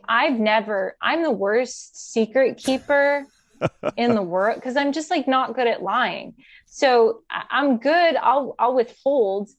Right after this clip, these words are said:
Speaker 1: but if you ask me directly, I'm gonna suck at trying to hide that from somebody.
Speaker 2: Yeah.
Speaker 1: So,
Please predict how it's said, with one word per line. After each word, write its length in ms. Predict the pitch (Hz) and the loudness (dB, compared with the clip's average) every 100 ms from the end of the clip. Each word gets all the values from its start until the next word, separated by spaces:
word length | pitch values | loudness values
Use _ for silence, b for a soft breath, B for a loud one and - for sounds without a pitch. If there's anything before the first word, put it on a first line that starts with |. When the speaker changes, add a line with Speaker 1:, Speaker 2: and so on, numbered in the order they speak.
| - | 0
Speaker 1:
but 340 | 233 208 214 - | 4 4 0 0
if 160 | 226 220 | 0 2
you 140 | 233 | 2
ask 320 | 220 226 - | 4 2 2
me 120 | 269 | -4
directly, 540 | 226 196 208 220 226 190 | -2 0 0 0 -2 -2
I'm 200 | 180 180 | -2 -2
gonna 320 | 185 175 - _ | -4 -4 -8 _
suck 560 | - - 214 - - - - | -18 0 2 2 -2 -10 -6
at 160 | 185 | -6
trying 260 | - 185 175 | -4 -4 -4
to 40 | |
hide 300 | 156 160 165 | -4 -4 2
that 180 | 202 220 | 2 2
from 140 | 233 | 0
somebody. 520 | 233 240 247 254 269 262 | 0 0 2 2 2 0
Speaker 2:
Yeah. 300 | 104 82 60 | -2 -2 -4
Speaker 1:
So, 680 | - - 247 294 311 240 - | -16 -12 -4 2 4 2 -2